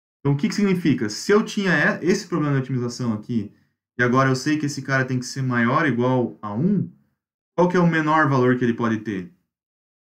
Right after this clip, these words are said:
É um, né? Então, se é um, tudo isso aqui fica muito mais simples, né?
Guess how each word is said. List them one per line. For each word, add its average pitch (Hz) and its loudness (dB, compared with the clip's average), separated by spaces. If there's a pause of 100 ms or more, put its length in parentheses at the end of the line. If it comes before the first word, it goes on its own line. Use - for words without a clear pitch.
(140)
É - -4
um, 165 4
né? 156 -2 (440)
Então, 143 0
se 170 -2
é 170 2
um, 180 4
tudo 196 -2
isso 190 -4
aqui 175 -6
fica - -6
muito 208 0
mais 208 -2
simples, 135 2
né? 143 -4